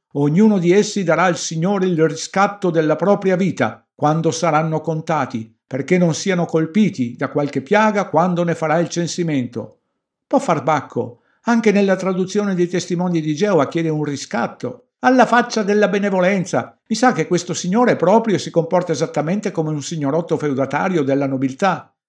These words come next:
Ma la domanda resta: che fine hanno fatto i primogeniti di otto giorni che venivano dati a Dio? E non venite a rispondermi come si legge in uno Samuele due undici.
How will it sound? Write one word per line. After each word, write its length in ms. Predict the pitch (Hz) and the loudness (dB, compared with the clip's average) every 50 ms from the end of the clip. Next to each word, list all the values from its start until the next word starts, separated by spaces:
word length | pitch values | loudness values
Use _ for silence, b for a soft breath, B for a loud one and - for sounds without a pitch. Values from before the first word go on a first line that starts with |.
| _ _ _ _ _ _ | _ _ _ _ _ _
Ma 120 | 160 175 | -2 0
la 100 | 180 185 | 2 2
domanda 420 | 180 185 175 175 190 196 190 190 185 | 2 2 0 0 0 0 -2 -2 -2
resta: 540 | 185 139 117 - - - 131 127 131 - _ _ _ _ _ | -2 -2 -4 -6 -8 -10 -10 -12 -12 -14 _ _ _ _ _
che 160 | - - 175 | -6 -6 -4
fine 240 | 180 208 214 208 208 | -2 -2 0 0 0
hanno 220 | 196 196 196 185 | 0 0 -2 -2
fatto 340 | 190 - 151 127 - - - | -4 -4 -6 -6 -6 -8 -8
i 60 | 135 | -8
primogeniti 760 | 131 139 139 131 143 131 - 131 131 143 160 170 165 - 156 | -6 -6 -6 -6 -6 -4 -2 -2 -4 -2 -4 -6 -8 -8 -8
di 140 | 123 131 131 | -6 -6 -6
otto 260 | 151 156 - - 143 | -6 -6 -8 -8 -8
giorni 400 | 117 120 120 120 131 131 151 170 | -6 -4 -4 -4 -6 -8 -10 -10
che 160 | - - 131 | -8 -8 -6
venivano 500 | 117 127 127 127 143 156 170 170 165 165 | -6 -6 -6 -6 -6 -6 -6 -6 -6 -6
dati 380 | 139 117 123 131 156 - - 180 | -6 -6 -6 -8 -8 -10 -10 -10
a 60 | 170 | -10
Dio? 480 | 151 147 156 147 113 120 - 175 - _ _ _ _ _ _ _ _ _ _ _ _ _ | -8 -8 -8 -8 -8 -10 -12 -16 -20 _ _ _ _ _ _ _ _ _ _ _ _ _
E 160 | - 175 180 | -2 2 2
non 200 | 180 185 185 175 | 4 2 2 2
venite 320 | 175 170 165 180 175 175 | 2 2 0 0 0 0
a 40 | 165 | 0
rispondermi 640 | 156 143 131 - - 160 170 175 165 160 147 147 143 | 0 -2 -4 -2 0 2 2 2 2 0 0 -2 -4
come 200 | 131 147 139 147 | -4 -4 -4 -4
si 140 | 139 - 139 | -4 -4 -4
legge 260 | 143 147 151 135 139 | -2 -2 -2 -2 -4
in 180 | 139 139 143 139 - | -4 -4 -4 -4 -2
uno 300 | 180 165 175 165 156 143 | 0 0 0 0 -2 -4
Samuele 640 | - - 139 139 139 143 151 160 156 151 143 127 | -6 -4 -4 -4 -2 0 0 0 0 -2 -4 -4
due 220 | 117 135 156 143 | -4 -2 -2 0
undici. 640 | 131 139 139 135 127 127 135 135 - - 127 127 - | 0 0 -2 -2 -2 -2 -2 -4 -4 -8 -10 -12 -14